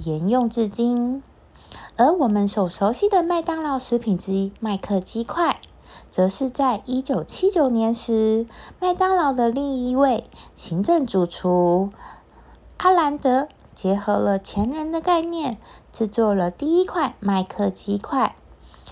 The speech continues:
也有一说呢，是说麦当劳于一九七九年委托美国最大的肉品生产商泰森食品公司参考鸡块的做法，将鸡肉搅，搅碎后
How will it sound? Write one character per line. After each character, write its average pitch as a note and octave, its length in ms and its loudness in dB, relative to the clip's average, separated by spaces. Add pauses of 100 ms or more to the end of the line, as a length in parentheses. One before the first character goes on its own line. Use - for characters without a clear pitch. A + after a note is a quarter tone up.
(180)
也 D4 100 4 (100)
有 C#4+ 120 6
一 D4 160 0
说 D#4+ 300 4
呢， D4+ 440 0 (180)
是 - 160 -2
说 A#3+ 200 4
麦 F4 200 2
当 F4+ 280 0
劳 C#4 500 4
于 G3 220 -2
一 A3+ 100 -6
九 A#3 180 0
七 C#4 220 -4
九 B3 180 2
年 G#3 500 2 (200)
委 D#3 160 -4
托 G#3+ 260 -2
美 A3 240 -2
国 E3+ 180 -4
最 E4+ 240 0
大 D#4 220 0
的 G#3+ 220 0
肉 F4 220 4
品 F#3 220 -6
生 A3 280 -2
产 G3 180 -6
商 A3+ 420 2 (320)
泰 E4 240 -2
森 D4+ 240 -2
食 G3+ 220 -4
品 F#3 220 -4
公 G#3+ 280 0
司 A#3 420 -2 (280)
参 C4+ 220 -6
考 A#3+ 200 -8
鸡 - 280 -8
块 F#4 220 0
的 B3 120 2
做 C4 240 4
法， G#3+ 380 0 (320)
将 A3 240 0
鸡 B3 420 -2
肉 C4 300 2 (420)
搅， D#3+ 360 -4 (140)
搅 D3 160 0
碎 D4+ 280 2
后 E4+ 320 4